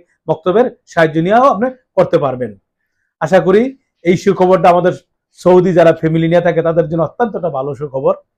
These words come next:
আর আমার অনুরোধ হবে, প্লিজ এই ভিডিওটা দেখে শেয়ার করে দিবেন। শেয়ার করে দিলে সৌদি আরবে যারা পরিবার না থাকে তারা দেখলে উপকৃত হবে যে কি সমস্যা পড়তে পারে, কি সমস্যা হইতে পারে বা কি সমস্যা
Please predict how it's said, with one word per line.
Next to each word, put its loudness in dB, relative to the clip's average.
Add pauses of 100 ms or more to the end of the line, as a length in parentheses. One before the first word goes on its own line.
(680)
আর -2 (360)
আমার 0
অনুরোধ 2
হবে, 6
প্লিজ 2 (540)
এই -4
ভিডিওটা 2
দেখে 0
শেয়ার 0
করে -8
দিবেন। -16 (360)
শেয়ার 2
করে 4
দিলে 0 (340)
সৌদি 4
আরবে 4
যারা 4
পরিবার 2
না 0
থাকে -2 (160)
তারা 2
দেখলে 0
উপকৃত -6
হবে -4 (580)
যে -12
কি -6
সমস্যা -2
পড়তে -4
পারে, 0
কি -8
সমস্যা -8 (380)
হইতে -2
পারে 2
বা -2
কি -8
সমস্যা -6